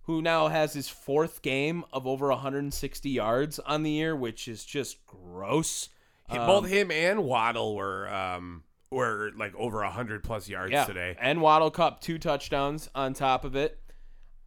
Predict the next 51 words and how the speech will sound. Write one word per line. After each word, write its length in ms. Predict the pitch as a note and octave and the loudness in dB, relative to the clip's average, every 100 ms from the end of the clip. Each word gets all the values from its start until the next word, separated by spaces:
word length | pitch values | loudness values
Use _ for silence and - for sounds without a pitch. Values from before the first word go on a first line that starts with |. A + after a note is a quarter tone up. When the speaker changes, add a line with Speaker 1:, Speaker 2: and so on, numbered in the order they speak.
| - | 2
Speaker 1:
I 140 | C3 | 4
really 540 | C#3+ C#3 D3 E3 E3 D#3 | 6 6 6 8 8 6
like 240 | D3 C#3 | 6 4
this 180 | C3 - | -4 0
Miami 400 | C3+ C3+ C3+ B2 | 2 2 2 -2
team, 280 | - B2 A#2 | -4 -4 -2
man. 240 | A#2 A#2 | -2 0
I 140 | A2+ | 0
know 120 | C#3 E3 | 2 2
you 140 | F3+ | 2
were 80 | F3 | 0
trying 220 | - E3+ | 0 -2
to 80 | C#3+ | -2
sell 240 | - C#3+ | 0 0
stock 380 | B2+ C3+ C3 E3+ | 2 2 2 2
in 80 | E3 | -2
them, 240 | E3 E3+ - | -2 -4 -2
and 300 | A#2+ A#2 G#2+ - | -2 -2 -4 -4
I 140 | B2 | 0
don't 120 | D#3 | 2
know 80 | A2 | 0
why. 380 | A2 A2+ G#2 F2 | 2 2 0 -4
I 140 | G#2+ A2+ | -6 -6
think 180 | D3+ C3 | -6 -6
they're 120 | G#2 | -8
good. 340 | G2 B2+ A2 - _ _ _ _ _ - | 0 0 0 -4 _ _ _ _ _ 0
Speaker 2:
Uh, 380 | C#3+ C#3+ C#3 C3 | 2 4 2 2
yeah, 240 | A#2+ D#3+ | 2 4
I, 600 | D3 A#2 A2 A#2+ A#2+ A#2 - _ _ _ - | 4 2 0 -2 -2 -6 -12 _ _ _ -8
I 280 | G#2+ G2+ A2 | -6 -4 -6
guess 240 | C3+ C3+ | -6 -2
I'm 160 | D#3 C3+ | -2 2
wrong. 420 | D3+ F#3+ C#3+ E2+ - | 4 4 2 -6 -12
Um, 580 | - G#2 G#2+ G#2 G2 F#2 | -6 -4 -4 -6 -8 -6
I, 220 | G#2 B2 G#2+ | 0 0 2
I'll 180 | B2 E3 | 4 4
happily 500 | C#3 E3 G3+ A#3 E3 | 6 4 4 4 2
be 200 | B2 A#2 | 0 -2
wrong. 400 | G#2+ F#2+ E2 D#2+ _ - | 0 -2 -4 -10 _ 0
Speaker 1:
Yeah, 220 | C3 A#3 | 4 6
Speaker 2:
Uh, 80 | A2 | 4
Speaker 1:
I 60 | |
mean, 160 | E3 F#3+ | 2 4
they're 80 | G#3 | 4
Speaker 2:
because 160 | C#3+ | 8
I 20 | D#3+ | 8
Speaker 1:
fun 120 | A#3+ | 10
to 40 | |
Speaker 2:
liked 120 | E3+ | 8
Speaker 1:
watch. 260 | F3 - A#2 | 8 8 4
Speaker 2:
them. 100 | E2+ | -4